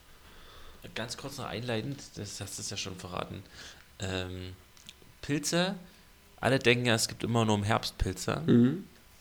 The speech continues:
Speaker 1: Aber ich hab einen Pilz-Podcast angehört. In Pipo.
Speaker 2: Okay.
Speaker 1: Und da hat der Experte gemeint,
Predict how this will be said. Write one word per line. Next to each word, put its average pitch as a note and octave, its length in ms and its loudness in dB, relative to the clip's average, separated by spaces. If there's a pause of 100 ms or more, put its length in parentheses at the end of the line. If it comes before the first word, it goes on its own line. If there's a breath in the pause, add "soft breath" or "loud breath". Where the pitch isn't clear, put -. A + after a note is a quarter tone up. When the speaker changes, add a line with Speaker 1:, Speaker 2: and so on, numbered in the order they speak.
(260)
Speaker 1:
Aber F#2+ 120 2
ich - 100 -2
hab A2 60 -2
einen G#2+ 100 -6
Pilz-Podcast - 800 -2
angehört. F#2 460 -2 (600)
In G2+ 140 -4
Pipo. C3+ 580 0 (220)
Speaker 2:
Okay. - 340 2 (1400 loud breath)
Speaker 1:
Und G2+ 260 -4 (140)
da A#2 240 0
hat C#3 120 -4
der C#3 220 -2
Experte B2+ 400 -4
gemeint, A#2+ 580 -4